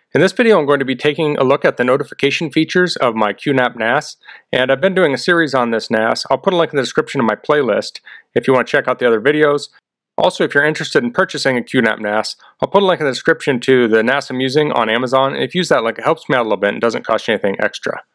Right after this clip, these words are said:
So I'm logged into the Q nap nas, and in order to access the notification features, you want to open the control panel. So I have a little icon on my desktop here. Otherwise, you can click the main menu up in the upper left and click control panel.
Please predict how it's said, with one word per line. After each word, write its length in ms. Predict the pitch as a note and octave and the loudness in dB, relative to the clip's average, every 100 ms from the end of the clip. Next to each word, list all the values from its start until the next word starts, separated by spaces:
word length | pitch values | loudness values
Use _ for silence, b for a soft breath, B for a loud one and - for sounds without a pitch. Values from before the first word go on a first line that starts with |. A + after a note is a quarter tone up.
| _ _ _ - | _ _ _ -4
So 160 | - | 0
I'm 100 | C#3+ | 2
logged 240 | D3+ F#3+ D3+ | 2 2 2
into 180 | D3+ C3 | -2 -2
the 80 | |
Q 200 | C#3 D3 | -2 0
nap 180 | C3+ B2+ | 2 0
nas, 460 | A2 G#2 G#2 - - b b b - | -2 -2 -2 -6 -14 b b b -2
and 380 | C3 C3+ C3+ C3+ | 0 2 0 -2
in 160 | C#3+ | 2
order 220 | D#3+ F3 | 2 2
to 340 | - D3+ C#3 C3 | 2 2 4 2
access 320 | C#3 - C#3+ | 0 0 -4
the 120 | - | -2
notification 600 | B2+ C#3 C#3 - C#3+ - | 2 2 0 0 0 0
features, 380 | A#2 G#2 - G#2+ | -2 -2 0 0
you 80 | B2+ | 2
want 120 | B2+ | 2
to 60 | B2 | 2
open 220 | B2 A#2+ | 0 -2
the 60 | A2 | -2
control 340 | A2+ - C3 | -2 2 0
panel. 340 | - G#2 G2 | 2 0 0
So 360 | G#2 B2+ A2 - b b | 0 2 2 0 b b
I 80 | C3+ | 0
have 100 | D3 | 2
a 40 | |
little 260 | C#3 B2 A#2 | 2 2 0
icon 320 | C3 C3 B2+ | -2 -2 0
on 100 | A#2 | 0
my 80 | G2 | 0
desktop 500 | F#2+ C3+ - A#2+ A2+ | 0 0 0 -2 -2
here. 200 | A2+ A2+ | 0 0
Otherwise, 380 | - B2+ B2 A2 | 0 2 0 0
you 80 | A2 | -4
can 60 | G2+ | -2
click 260 | B2+ A#2 | -4 -2
the 100 | A2 | -4
main 260 | G2+ A#2 B2 | 0 0 2
menu 280 | G#2+ G#2+ G#2+ | 2 2 0
up 160 | - | 0
in 80 | G#2 | -2
the 100 | - | -4
upper 180 | A2 G#2 | -4 -2
left 300 | G#2 A2+ - | 0 0 -4
and 100 | G2 | -6
click 220 | A2 - | -4 -4
control 320 | - G2+ G#2 | -6 -2 0
panel. 400 | - G2 G#2 A2+ | 0 0 0 -2